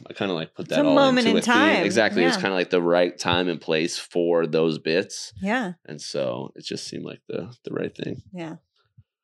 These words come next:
Speaker 1: Yeah, so check it out. There's a lot of fun crowd work in there, which I left in also just to kinda add to the raw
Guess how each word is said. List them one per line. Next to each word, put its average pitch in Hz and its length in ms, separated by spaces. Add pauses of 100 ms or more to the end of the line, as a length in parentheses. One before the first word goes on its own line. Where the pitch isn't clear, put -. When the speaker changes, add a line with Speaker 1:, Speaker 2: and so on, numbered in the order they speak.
(460)
Speaker 1:
Yeah, 123 140
so - 180
check 78 220
it 80 60
out. 85 220
There's 85 120
a 92 60
lot 87 140
of 80 80
fun 78 220
crowd 78 300
work 80 220
in 73 100
there, 73 200
which 67 200
I 80 80
left 76 320
in 78 260
also 73 420
just 76 220
to - 80
kinda 76 420 (340)
add 76 280
to 87 100
the 78 120
raw 76 460